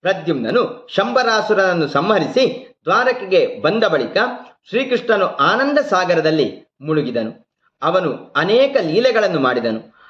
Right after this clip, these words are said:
ಅವನು ಭಗವಾನ್ ಶಂಕರನನ್ನು ಆರಾಧಿಸಿ ಅವನಿಂದ ವರಗಳನ್ನು ಪಡೆದನು.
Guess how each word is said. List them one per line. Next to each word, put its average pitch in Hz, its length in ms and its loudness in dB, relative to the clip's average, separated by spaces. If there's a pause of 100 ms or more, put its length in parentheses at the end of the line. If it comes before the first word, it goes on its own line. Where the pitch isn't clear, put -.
ಅವನು 196 240 2
ಭಗವಾನ್ 175 600 0
ಶಂಕರನನ್ನು 196 600 0
ಆರಾಧಿಸಿ 156 1000 0
ಅವನಿಂದ 202 380 0
ವರಗಳನ್ನು 208 580 2
ಪಡೆದನು. 127 600 0